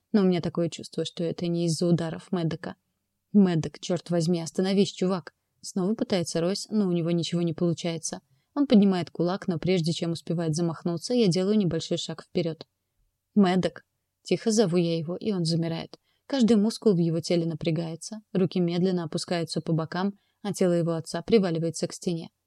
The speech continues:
Все затихают. Он медленно поворачивается ко мне, и его голова опускается вместе с плечами. Мутные зелёные глаза, потерянные и отчаявшиеся, смотрят прямо на меня. «Малыш».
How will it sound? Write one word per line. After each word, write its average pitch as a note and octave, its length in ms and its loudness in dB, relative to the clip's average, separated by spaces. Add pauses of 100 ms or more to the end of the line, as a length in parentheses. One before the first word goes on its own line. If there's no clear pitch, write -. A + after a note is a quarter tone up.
(180)
Все - 200 -6
затихают. D#3+ 600 -6 (380)
Он F#3+ 140 4
медленно F3 320 2
поворачивается E3+ 640 -2
ко E3+ 120 -8
мне, E3+ 240 -4
и A3+ 160 6
его E3+ 160 4
голова E3 440 -2
опускается E3+ 640 -4
вместе E3 340 -4
с - 60 -14
плечами. E3+ 560 -4 (360)
Мутные C4 360 4
зелёные F3 440 0
глаза, E3 480 -4 (100)
потерянные F3 640 -2
и G3 180 -6
отчаявшиеся, F3 840 -4 (280)
смотрят F#3 560 0
прямо E3+ 300 -2
на E3 60 -4
меня. E3 280 -8 (640)
«Малыш». F3 640 -8